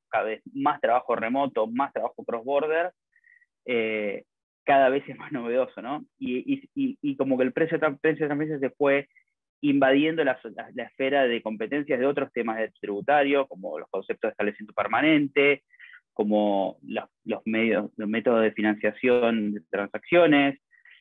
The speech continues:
eh, las, las estructuraciones en sí, cada vez más son en base a precio de transferencia, las cadenas de valor, etcétera, etcétera,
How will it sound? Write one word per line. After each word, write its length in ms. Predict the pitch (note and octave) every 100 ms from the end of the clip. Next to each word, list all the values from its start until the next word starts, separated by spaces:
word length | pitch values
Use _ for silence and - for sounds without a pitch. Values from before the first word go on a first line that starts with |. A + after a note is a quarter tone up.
| -
eh, 540 | A2 A2 G#2 G#2 G2+ G2+ G2+ - _
las, 220 | A2+ G#2+
las 220 | G#2+ G2+
estructuraciones 760 | - - G#2+ - G#2+ - B2+ A#2
en 160 | A2+
sí, 240 | - D#3+ C#3
cada 160 | A#2 A2+
vez 120 | G#2+
más 220 | B2 -
son 200 | B2 A#2+
en 140 | F#2+ A2
base 260 | A2+ -
a 40 | G#2
precio 260 | A2 G2+
de 40 | G2
transferencia, 580 | F#2+ A#2+ C#3+ D3 B2+
las 160 | G#2 G2+
cadenas 360 | G#2 G#2+ A2 G#2+
de 80 |
valor, 580 | G#2+ A2 D3+ E3 D#3+ D#3+ _ _ - _ A2
etcétera, 360 | G#2+ B2 A#2
etcétera, 460 | A#2 A#2 C3 C3